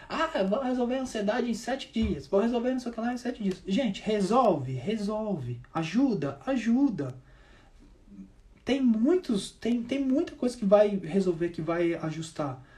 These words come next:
Mas, a fundo, não vai ser um, uma ansiedade. É um hiperapego, é um, um comportamento inadequado, é um,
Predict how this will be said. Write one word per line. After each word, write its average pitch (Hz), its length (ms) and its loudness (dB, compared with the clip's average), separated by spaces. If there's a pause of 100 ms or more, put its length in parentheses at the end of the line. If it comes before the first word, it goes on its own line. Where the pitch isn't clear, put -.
(180)
Mas, - 440 0 (300)
a 262 140 -2
fundo, 269 600 0
não 294 140 0
vai 285 120 4
ser 277 280 -2 (140)
um, 185 140 0 (480)
uma 180 140 -2
ansiedade. 160 760 -4 (1000)
É 208 160 4
um 175 200 -2
hiperapego, 170 840 0 (280)
é 202 260 4
um, 147 720 -2 (420)
um 156 60 -6
comportamento 160 520 -2
inadequado, 160 840 4 (200)
é 190 300 4
um, 180 380 0